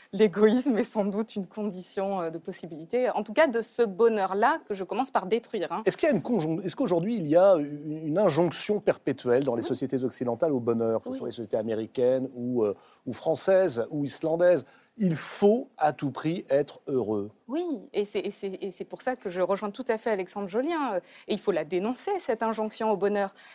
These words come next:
Speaker 1: parce qu'elle est sans doute, euh, la cause du fait que nous sommes profondément malheureux, puisqu'on nous assigne cette, euh, cette nécessité de devoir être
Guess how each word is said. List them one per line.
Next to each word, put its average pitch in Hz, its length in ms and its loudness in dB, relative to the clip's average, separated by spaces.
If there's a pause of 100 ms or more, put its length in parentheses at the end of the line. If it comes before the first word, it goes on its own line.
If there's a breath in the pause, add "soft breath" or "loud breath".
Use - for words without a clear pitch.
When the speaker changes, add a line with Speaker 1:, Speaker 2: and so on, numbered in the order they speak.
(160 loud breath)
Speaker 1:
parce - 260 -2
qu'elle 208 220 0
est 208 40 4
sans 202 260 -6
doute, 202 440 -8 (460 soft breath)
euh, 185 240 2
la 180 200 0
cause 208 540 -2 (160)
du 180 100 -10
fait 202 260 -4
que 208 120 -6
nous 185 160 -4
sommes 185 440 0 (520)
profondément 196 600 0
malheureux, 247 560 2 (340 loud breath)
puisqu'on 247 320 -4
nous 220 380 0
assigne 262 480 2
cette, 202 340 -6
euh, 185 140 0
cette 180 240 -6
nécessité 233 680 -4
de 190 100 -4
devoir 190 300 0
être 202 220 -2